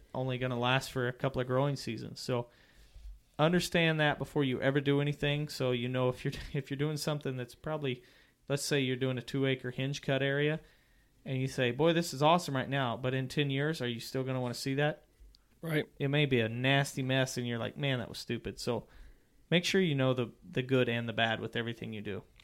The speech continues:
Speaker 2: For sure. <clears throat> You ready for this would you rather? Mine's,
Speaker 1: Sure.
Speaker 2: mine's gonna be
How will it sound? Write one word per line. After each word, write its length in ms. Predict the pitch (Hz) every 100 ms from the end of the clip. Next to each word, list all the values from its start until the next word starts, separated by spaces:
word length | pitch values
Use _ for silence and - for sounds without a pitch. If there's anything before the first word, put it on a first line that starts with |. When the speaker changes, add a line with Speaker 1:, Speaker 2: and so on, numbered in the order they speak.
| - _ _ - -
Speaker 2:
For 140 | 156
sure. 360 | 143 156 139 123 - - - - - - - - -
<clears throat> 0 |
You 400 | - - 147 160
ready 140 | 160 165
for 120 | 175
this 200 | 160 -
would 180 | 151 156
you 100 | 151
rather? 440 | 151 160 190 214 - - _ _ -
Mine's, 180 | 196 247
Speaker 1:
Sure. 220 | 147 131
Speaker 2:
mine's 260 | 165 190 214
gonna 100 | 220
be 220 | 214 165